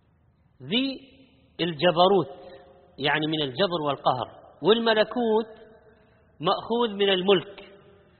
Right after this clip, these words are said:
مثل الرهبة والرهبوت، والرحمة والرحموت، وهي بمعنى واحد. فالملك والملكوت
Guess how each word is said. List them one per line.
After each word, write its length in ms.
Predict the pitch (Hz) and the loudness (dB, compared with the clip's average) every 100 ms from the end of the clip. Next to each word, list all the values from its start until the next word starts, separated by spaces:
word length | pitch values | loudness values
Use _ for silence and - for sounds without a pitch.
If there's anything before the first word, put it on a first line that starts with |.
| _ - | _ -6
مثل 220 | 202 226 | -4 -4
الرهبة 580 | 233 214 254 214 190 254 226 - | -4 0 0 -2 -2 -4 -4 -12
والرهبوت، 920 | 165 180 185 165 175 165 190 - - - - - - _ | -2 0 4 4 4 4 0 0 -8 -20 -20 -20 -20 _
والرحمة 600 | 160 190 214 247 254 262 254 220 - - - | -2 -2 0 -2 0 -2 -2 -8 -20 -16 -2
والرحموت، 840 | 185 190 180 180 185 190 - - - - - _ _ _ _ _ _ _ _ - | 0 2 2 2 4 4 2 -12 -20 -20 -20 _ _ _ _ _ _ _ _ 0
وهي 320 | 208 214 180 | 2 2 0
بمعنى 400 | 160 175 156 139 | 0 -2 -2 -2
واحد. 320 | 135 123 110 - - - - _ _ _ | -2 -2 -4 -16 -20 -20 -20 _ _ _
فالملك 500 | 151 160 214 240 180 | -4 0 0 0 0
والملكوت 680 | 190 190 196 190 - 233 262 | -2 2 2 0 0 -6 -6